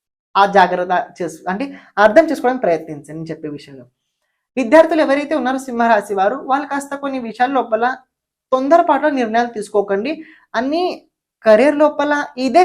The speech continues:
ఫిక్స్ అని అనుకోని కూర్చోకండి. ఎందుకంటే మీరు ఏవైతే, ఎవరైతే ఇంటర్మీడియట్ అయిన తర్వాత కెరీర్ గురించి ఆలోచిస్తున్నారో ప్రస్తుత విద్యార్థులు, వాళ్ళు తీసుకున్న డెసిషన్స్ అది రైట్ కాదు. వారు తీసుకున్న డెసిషన్స్ అది రైట్ కాదు. మీరు ఏవైతే డెసిషన్స్ ఇప్పుడు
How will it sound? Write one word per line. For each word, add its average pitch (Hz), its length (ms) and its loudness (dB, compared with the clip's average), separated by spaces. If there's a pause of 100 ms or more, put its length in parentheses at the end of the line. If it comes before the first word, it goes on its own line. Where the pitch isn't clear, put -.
(120)
ఫిక్స్ 330 280 -2
అని 320 140 4
అనుకోని 269 400 -2 (100)
కూర్చోకండి. 226 580 -4 (520)
ఎందుకంటే 302 500 -2
మీరు 285 200 -2
ఏవైతే, 262 260 -4 (120)
ఎవరైతే 247 300 0 (140)
ఇంటర్మీడియట్ 240 440 -4
అయిన 240 140 -4
తర్వాత 240 260 -4 (120)
కెరీర్ 226 320 2
గురించి 247 220 -2
ఆలోచిస్తున్నారో 208 640 -4
ప్రస్తుత 180 280 -6 (100)
విద్యార్థులు, 180 540 -2 (520)
వాళ్ళు 220 300 6 (120)
తీసుకున్న 254 420 -6
డెసిషన్స్ 233 520 -4 (100)
అది 226 180 2
రైట్ 208 360 4
కాదు. 185 240 4 (960)
వారు 208 300 4
తీసుకున్న 214 340 -6
డెసిషన్స్ 208 420 -2
అది 214 160 -2
రైట్ 208 360 2
కాదు. 180 240 2 (440)
మీరు 233 260 0
ఏవైతే 269 260 0 (100)
డెసిషన్స్ 247 340 -2
ఇప్పుడు 269 180 -8